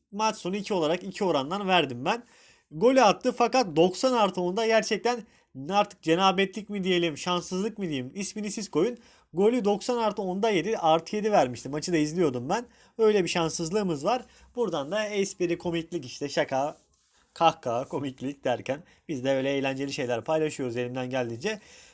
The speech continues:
Ee, Telegram grubuna gelmek isteyenler katıl üyesi olmak zorundalar. İsterlerse, e, Instagram'dan iletişime geçebilirler.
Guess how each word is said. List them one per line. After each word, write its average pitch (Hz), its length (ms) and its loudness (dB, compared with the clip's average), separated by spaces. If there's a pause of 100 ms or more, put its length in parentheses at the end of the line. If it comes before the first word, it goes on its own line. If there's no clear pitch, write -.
(120)
Ee, 131 200 0
Telegram 196 460 2
grubuna 233 280 0
gelmek 220 300 -2
isteyenler 220 460 0 (240)
katıl 220 280 0
üyesi 202 260 0
olmak 202 300 0
zorundalar. 151 520 0 (300)
İsterlerse, 226 840 4
e, 139 240 0 (420)
Instagram'dan 196 600 0
iletişime 180 340 -2
geçebilirler. 185 540 0